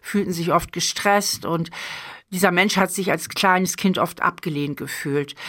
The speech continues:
Dann ist das eine tiefe Prägung in seinem Gehirn und als Erwachsener wird er auch immer wieder mit Ablehnung rechnen. Er denkt im Großen und Ganzen, irgendwie bin ich nicht okay, ich genüge nicht,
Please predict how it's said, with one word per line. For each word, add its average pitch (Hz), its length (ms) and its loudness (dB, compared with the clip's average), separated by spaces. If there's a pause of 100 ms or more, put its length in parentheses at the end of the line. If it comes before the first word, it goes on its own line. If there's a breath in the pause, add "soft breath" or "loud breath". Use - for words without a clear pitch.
(140)
Dann 190 140 6
ist - 160 4
das 226 140 4
eine 208 100 4
tiefe 240 300 2
Prägung 233 460 4
in 220 80 4
seinem 185 260 4
Gehirn 196 500 4
und 214 120 6
als 190 180 2
Erwachsener 190 640 4
wird 202 220 -2
er 196 240 6
auch 220 180 4
immer 208 320 6
wieder 196 220 4
mit 185 200 2
Ablehnung 185 540 4
rechnen. 147 540 0
Er 156 100 -2
denkt 185 300 2
im 180 100 -2
Großen 196 340 2
und 185 80 -4
Ganzen, 175 360 0
irgendwie 180 260 2
bin 165 160 0
ich 165 160 -4
nicht 170 180 -4
okay, 233 380 0
ich 196 140 -2
genüge 180 400 -2
nicht, 175 280 -4